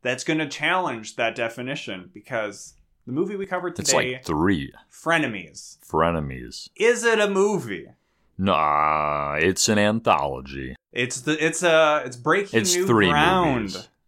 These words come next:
Speaker 2: Yeah.
Speaker 1: for Disney
Speaker 2: It's
Speaker 1: Channel,
Speaker 2: Breaking Bad.
Speaker 1: where this movie is, as Jacob just said, it's three parts. Sort of an
Speaker 2: Yes.
Speaker 1: anthology, but it blurs the lines enough that it comes off as a little bit more of, like, a,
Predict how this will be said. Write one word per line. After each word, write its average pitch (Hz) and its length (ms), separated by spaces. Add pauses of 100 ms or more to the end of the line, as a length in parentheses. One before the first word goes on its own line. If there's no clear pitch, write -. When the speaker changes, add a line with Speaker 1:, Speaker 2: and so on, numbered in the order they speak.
(240)
Speaker 2:
Yeah. 76 240
Speaker 1:
for 139 120
Disney 123 360
Speaker 2:
It's - 80
Speaker 1:
Channel, 104 560
Speaker 2:
Breaking 80 480
Bad. 73 420
Speaker 1:
where 131 420
this 175 280
movie 127 500 (640)
is, 104 320
as 113 160
Jacob 104 300
just 101 160
said, 104 260
it's 107 340
three 196 440
parts. - 640 (380)
Sort 240 320
of 240 100
an - 60
Speaker 2:
Yes. 240 100 (160)
Speaker 1:
anthology, 220 680 (720)
but 160 240
it 147 260
blurs 185 400
the 190 80
lines 180 340
enough 143 460
that 170 140
it 135 180
comes 156 240
off 151 200
as 135 120
a 131 40
little 131 200
bit 135 140
more 123 220
of, 123 80
like, 117 180
a, 87 320